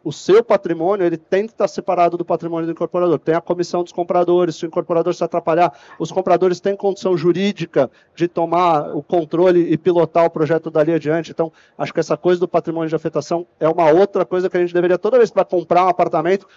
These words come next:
pedir, assim, entender como é que isso tá constituído, se tá lá na matrícula. A matrícula é um outro ponto super importante. Então, olhar a matrícula do imóvel, o imóvel é de propriedade do incorporador, tem o patrimônio de afetação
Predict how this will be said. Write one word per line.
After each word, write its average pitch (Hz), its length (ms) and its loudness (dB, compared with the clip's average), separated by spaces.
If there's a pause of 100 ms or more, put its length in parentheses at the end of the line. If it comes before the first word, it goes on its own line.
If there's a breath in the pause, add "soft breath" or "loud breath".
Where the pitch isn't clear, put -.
(240 soft breath)
pedir, 175 460 2
assim, 120 340 -6
entender 196 460 2
como 196 180 -2
é 190 80 -2
que - 80 -16
isso - 80 -20
tá 185 120 0
constituído, 175 640 0
se 180 120 -8
tá 190 220 -2
lá 196 100 2
na 196 120 0
matrícula. 180 720 0
A 160 40 -2
matrícula 190 540 -2
é 180 40 2
um 180 40 0
outro 175 180 -2
ponto 175 220 -6
super 175 240 -6
importante. 165 460 -4
Então, 165 160 -4 (260 soft breath)
olhar 180 380 4
a 214 40 0
matrícula 185 540 -2
do 180 60 4
imóvel, 170 560 4 (160 loud breath)
o 175 100 2
imóvel 202 300 4
é 214 160 6
de 190 100 0
propriedade 175 540 2
do 165 80 -4
incorporador, 160 760 2
tem 202 220 -2
o 208 60 -4
patrimônio 185 420 -4
de 175 80 -4
afetação 170 580 -4